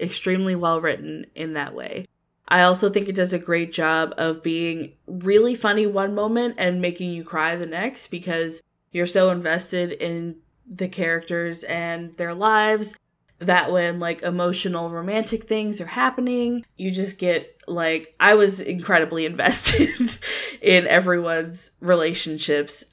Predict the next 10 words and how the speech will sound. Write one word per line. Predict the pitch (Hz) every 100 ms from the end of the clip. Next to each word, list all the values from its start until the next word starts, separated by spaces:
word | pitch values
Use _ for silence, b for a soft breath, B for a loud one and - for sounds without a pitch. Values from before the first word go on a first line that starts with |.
| _
and | 156 160 156 156 143 - _ _ _ _
it | - 196
is | 196 190
just | 185 185
such | 180 185
a |
pure, | 175 - 170 170 170 170 160 - -
hilarious, | 180 175 170 165 170 170 170 180 -
good | 170 180 175
show. | - 170 165 165 165 170